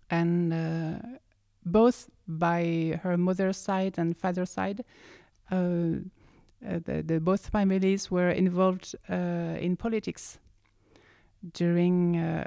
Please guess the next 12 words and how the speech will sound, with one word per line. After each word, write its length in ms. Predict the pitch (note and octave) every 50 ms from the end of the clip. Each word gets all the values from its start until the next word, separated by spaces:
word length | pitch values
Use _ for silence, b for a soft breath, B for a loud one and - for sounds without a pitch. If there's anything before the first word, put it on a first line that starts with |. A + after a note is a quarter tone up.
| - -
a 160 | - - D#3
time 500 | - - - - F#3+ G3 G3+ G#3 G#3 G3+
in 120 | F#3+ F#3 F3+
France. 540 | - - G3 F#3 F#3+ G3+ - - - - - - -
So 260 | F3 - - F3 E3+
after 320 | E3 D#3+ - - F3+ E3+ E3
the 120 | D#3 D#3
French 320 | D#3+ - - E3+ F3 F#3 -
Revolution, 600 | F#3+ F3+ F#3 F#3 G3 G#3 - - G#3+ G#3+ A3+ A3
after 320 | F#3+ E3+ - - F3 E3+ D#3+
the, 420 | - D#3+ D#3+ D#3 D#3 D#3 D#3 D#3+ B B B B B B B B B B B B B B B B B B -
the, 640 | - - D#3+ D#3 D#3 D#3 D3+ D#3 D#3 D3 D3 D3+ D#3